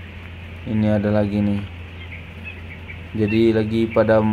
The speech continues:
pada bertelur ini, guys. Nih, dia kalau kita datang tuh dia ngelindungi telurnya,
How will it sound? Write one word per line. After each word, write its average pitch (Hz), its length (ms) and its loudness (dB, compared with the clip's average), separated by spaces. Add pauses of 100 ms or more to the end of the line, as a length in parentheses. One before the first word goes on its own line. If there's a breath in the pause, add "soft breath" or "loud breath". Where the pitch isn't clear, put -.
(280)
pada 107 160 2
bertelur 104 480 0
ini, 101 160 0
guys. 101 240 -2 (2500)
Nih, 110 320 4 (480)
dia 113 560 4 (240)
kalau 113 480 6
kita 117 240 2
datang 117 480 2
tuh 120 400 2
dia 117 240 4
ngelindungi 110 560 2
telurnya, 110 640 2